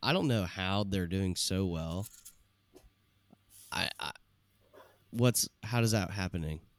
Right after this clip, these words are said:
with Daniel Jones? Tyler Algier, I guess he's stepping up. Cordell Patterson.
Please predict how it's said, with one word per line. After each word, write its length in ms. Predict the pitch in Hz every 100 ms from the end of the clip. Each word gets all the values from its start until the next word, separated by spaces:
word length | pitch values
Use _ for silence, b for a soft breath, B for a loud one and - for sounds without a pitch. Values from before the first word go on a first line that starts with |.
| _ _
with 120 | 92
Daniel 280 | 90 90 85
Jones? 360 | 82 82 82 82
Tyler 260 | - 120 120
Algier, 380 | 104 92 101
I 40 | 95
guess 160 | 101
he's 140 | 95 110
stepping 380 | - 95 92 90
up. 200 | 87 -
Cordell 320 | - 98 90
Patterson. 600 | 92 90 90 - 87 85